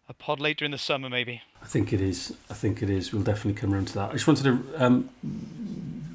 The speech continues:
Speaker 2: just touch on my, uh, uh, Gaz. Um,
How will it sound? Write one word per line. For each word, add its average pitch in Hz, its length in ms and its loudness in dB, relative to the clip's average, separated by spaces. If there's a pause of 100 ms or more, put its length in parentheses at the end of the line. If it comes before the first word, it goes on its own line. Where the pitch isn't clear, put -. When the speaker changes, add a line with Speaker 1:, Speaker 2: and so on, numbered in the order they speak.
Speaker 2:
just - 500 0
touch - 500 -2
on 92 420 2
my, 101 180 0
uh, 98 420 -2 (300)
uh, 95 100 -2
Gaz. 101 440 -4
Um, 117 280 2